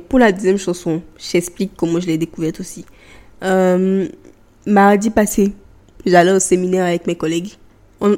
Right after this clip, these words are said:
on partait mardi et puis on revenait mercredi. Et à l'aller, j'ai choisi la meilleure voiture. Je veux pas savoir ce qui s'est passé dans les autres voitures, mais celui qui est sur la voiture dans laquelle moi j'ai fait le trajet,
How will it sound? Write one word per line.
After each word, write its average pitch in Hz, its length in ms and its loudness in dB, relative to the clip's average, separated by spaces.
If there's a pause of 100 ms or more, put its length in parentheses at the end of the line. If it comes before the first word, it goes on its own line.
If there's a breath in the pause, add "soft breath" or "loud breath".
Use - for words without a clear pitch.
on 208 100 2
partait 196 380 2
mardi 185 440 2
et 185 40 6
puis 196 100 0
on 185 80 4
revenait 175 300 2
mercredi. 170 720 -2 (500 soft breath)
Et 320 200 4 (100)
à 208 140 -4
l'aller, 254 500 0 (720)
j'ai 220 160 4
choisi 214 300 0
la 202 140 0
meilleure 190 300 2
voiture. 190 320 -6
Je 185 80 -10
veux 202 120 0
pas 302 180 0
savoir 196 320 2
ce 190 80 -2
qui 185 140 -6
s'est 185 80 -2
passé 180 240 -4
dans 180 60 0
les 165 180 -2
autres 185 120 -12
voitures, 185 380 -4
mais 180 80 2
celui 196 160 -8
qui - 80 2
est 190 80 4
sur 185 260 -4
la 170 120 2
voiture 185 320 0
dans 190 80 2
laquelle 175 280 2
moi 170 280 0
j'ai 165 140 -2
fait 185 440 2
le 170 80 2
trajet, 185 540 4